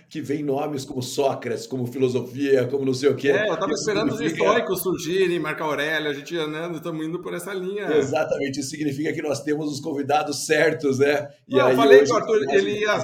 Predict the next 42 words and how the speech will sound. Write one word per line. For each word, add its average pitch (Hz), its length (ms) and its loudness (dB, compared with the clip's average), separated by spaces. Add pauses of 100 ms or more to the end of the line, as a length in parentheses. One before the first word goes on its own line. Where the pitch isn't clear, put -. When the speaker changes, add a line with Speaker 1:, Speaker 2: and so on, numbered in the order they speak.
Speaker 2:
é, 196 520 -2
elevar 190 360 -2
o 185 80 -2
nível 165 220 -2
da 156 100 -4
conversa, 135 460 -6
eu 127 60 -8
falei, 147 600 -10
tipo, 107 180 -20 (360)
com - 120 -20
certeza. - 480 -20
Speaker 1:
É 101 160 -8
isso. 101 380 -10 (580)
Speaker 2:
Muito 269 220 -6
bem. 160 340 2 (540)
Campeão, 240 420 0
campeã, 226 360 2
você 208 200 -2
que 170 80 -12
tá 196 100 -4
nos 190 160 -2
seguindo, 196 360 -2
parabéns 190 440 -2
por 202 140 -6
essa 175 220 -4
decisão 165 440 -8
de 165 100 -8
você 151 220 -10
investir 180 540 -8
nessa 175 260 -8
jornada 151 480 -6
tua 170 140 -8
de 147 80 -8
crescimento. 143 680 -10
Como 190 280 -4
disse 170 240 -12
o 165 80 -10
Arthur, 175 380 -6
o 160 240 -8
retorno 165 300 -10
é 165 40 -8
infinito, 165 560 -14